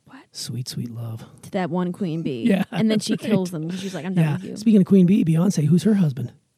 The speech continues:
Speaker 1: Jay-Z.
Speaker 2: Yes, very good. What's the last letter in the alphabet?
Speaker 1: Z.
Speaker 2: Well done. I'm just totally riffing off this list. That has nothing to do with this. I'm just asking questions right now. Um,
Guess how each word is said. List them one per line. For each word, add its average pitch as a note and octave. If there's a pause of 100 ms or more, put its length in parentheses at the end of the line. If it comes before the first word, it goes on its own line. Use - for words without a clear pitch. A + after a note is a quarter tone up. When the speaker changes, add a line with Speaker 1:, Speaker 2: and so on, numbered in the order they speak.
(320)
Speaker 1:
Jay-Z. D4+
Speaker 2:
Yes, G#3
very F#3+
good. A#3
What's G3
the -
last G3+
letter G3+
in A3+
the B3
alphabet? G#3 (160)
Speaker 1:
Z. E4
Speaker 2:
Well A4
done. A4 (120)
I'm B3
just B3
totally A3
riffing F#3
off D3
this D3
list. F3 (220)
That G3
has F3+
nothing F3
to F3+
do D#3+
with D#3
this. A#2+
I'm F#3+
just G#3+
asking D#3+
questions D#3
right B2
now. B2 (440)
Um, G3